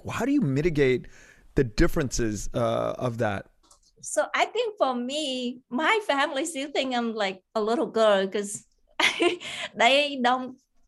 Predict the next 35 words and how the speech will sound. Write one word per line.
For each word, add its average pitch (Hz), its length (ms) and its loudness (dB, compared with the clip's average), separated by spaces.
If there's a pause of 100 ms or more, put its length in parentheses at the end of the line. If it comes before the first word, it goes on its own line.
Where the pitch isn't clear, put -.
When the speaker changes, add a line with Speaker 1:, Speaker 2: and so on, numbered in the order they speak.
Speaker 2:
think 233 300 -2
that - 180 4
I'm, 226 200 2
like, 220 240 0
a 202 60 0
techie. - 540 0 (140)
<laughs> 254 100 -6
Like, 233 180 4
uh, 226 200 2 (440)
uh, 220 240 2
and 233 140 0
I, 302 140 2 (600)
a 254 80 -4
lot 240 300 -2
of 262 140 -8
time, 254 500 -2 (180)
well, 285 540 0 (640)
most 269 240 2
of 294 80 0
my 247 160 0
work, 240 280 2
I 214 60 0
cannot 220 460 -4
talk 226 260 -4
to 220 100 -4
them, 175 300 -4
right? 185 320 -2
Speaker 1:
Right. 220 180 -4 (160)
Speaker 2:
I, 214 80 2
I - 40 4
don't 220 500 0 (320)
talk 254 240 2
to 269 100 -4
them 220 220 2
about, 196 420 0